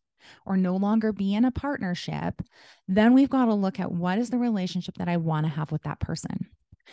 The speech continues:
And it is, I think, one of the biggest step ups when it comes to emotional maturity. It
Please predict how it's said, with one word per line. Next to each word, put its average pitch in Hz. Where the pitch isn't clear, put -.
And 220
it 226
is, 226
I 233
think, 226
one 208
of 196
the 196
biggest 247
step 190
ups 226
when 214
it 185
comes 190
to 208
emotional 190
maturity. -
It -